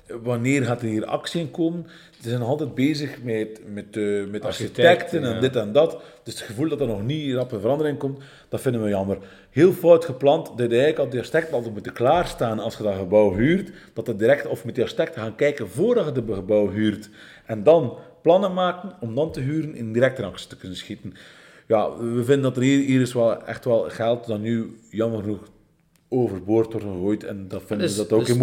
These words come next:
Speaker 2: bijna
Speaker 1: gemeld
Speaker 2: twintigduizend
Speaker 1: worden.
Speaker 2: euro dat we gewoon in het vuilbak gooien.
Speaker 1: Ja, en, en er is de komende maanden zit er nog geen verandering in, dus, eh, en we blijven, eh, we blijven betalen zonder te gebruiken. We zijn pro dat de sociale dienst naar daar gaat komen en dat dat in een mooie huisvesting komt,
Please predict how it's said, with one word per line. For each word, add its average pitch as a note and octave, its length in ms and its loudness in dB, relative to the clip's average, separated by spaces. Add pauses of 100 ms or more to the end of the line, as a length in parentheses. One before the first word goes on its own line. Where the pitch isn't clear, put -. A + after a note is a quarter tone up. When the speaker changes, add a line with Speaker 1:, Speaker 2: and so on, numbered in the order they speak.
Speaker 2:
bijna G#2 140 4
Speaker 1:
gemeld A#2 160 2
Speaker 2:
twintigduizend C3+ 380 0
Speaker 1:
worden. D3 200 2
Speaker 2:
euro D#3 60 2
dat C#3 140 4
we C3 120 2
gewoon B2+ 200 0
in A2+ 60 -2
het G2+ 80 -4
vuilbak C#3 280 -2
gooien. C3+ 220 -2
Speaker 1:
Ja, A#2 160 -4
en, G2+ 220 -6
en E2 260 -12
er E2+ 120 -8
is E2 140 -12
de - 100 -14
komende F2+ 360 -6
maanden F2+ 340 -8
zit F#2 120 -14
er F2 60 -12
nog F2+ 100 -10
geen C#3 140 -2
verandering G#2+ 400 0
in, F#2+ 140 -2
dus, F2+ 200 -4
eh, F#2+ 140 0
en G2 80 -2
we G2+ 100 2
blijven, A2 380 2 (240)
eh, A2 60 -4 (580)
we F#2+ 120 -10
blijven F2+ 360 -8
betalen A2+ 540 -8
zonder G#2 260 -4
te A#2 100 -2
gebruiken. G2 400 0 (560)
We E2+ 80 -10
zijn F2 200 -4 (100)
pro C#3 440 4 (220)
dat - 140 -10
de - 60 -12
sociale F#2+ 340 -2
dienst F#2+ 340 -8 (100)
naar F#2+ 120 -10
daar A2 200 2
gaat A#2 180 -4
komen F#2 340 -4
en E2 100 -10
dat F#2 140 -8
dat E2+ 200 -6 (300)
in F#2 220 -6
een F#2 100 -4
mooie F#2+ 540 2
huisvesting C#3 540 -2
komt, D#3 300 -8